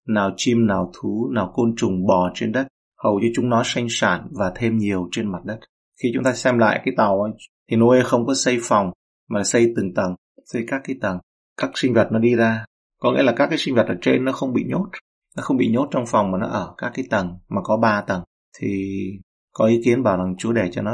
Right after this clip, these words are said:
đê-, rơi vào cái chế độ ngủ đông, cho nó không có đi lại nhiều trong cái lúc đó. Nó hạn chế tối đa. Cái chữ này, à, đem ra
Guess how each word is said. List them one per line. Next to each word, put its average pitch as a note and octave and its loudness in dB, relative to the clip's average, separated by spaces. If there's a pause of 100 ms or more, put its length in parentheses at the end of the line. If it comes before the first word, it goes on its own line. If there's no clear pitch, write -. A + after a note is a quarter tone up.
(120)
đê-, A2+ -2
rơi A2+ 4
vào G2 -2
cái A2 -4
chế A#2 -2
độ B2 0
ngủ F#2 -4
đông, G2+ -2 (400)
cho A2+ -2
nó G#2+ 0
không A2 -4
có A#2 -2
đi A2 -2
lại G2+ -4 (280)
nhiều G2+ 0
trong G2+ -8
cái A2 -8
lúc - -10
đó. A#2+ -12 (380)
Nó A2 -2
hạn A2+ 0
chế G#2+ -6
tối A2 -4
đa. G#2 -8 (380)
Cái C3 0
chữ C#3+ 2
này, A2 2
à, G2 0
đem A#2 4
ra A#2+ 2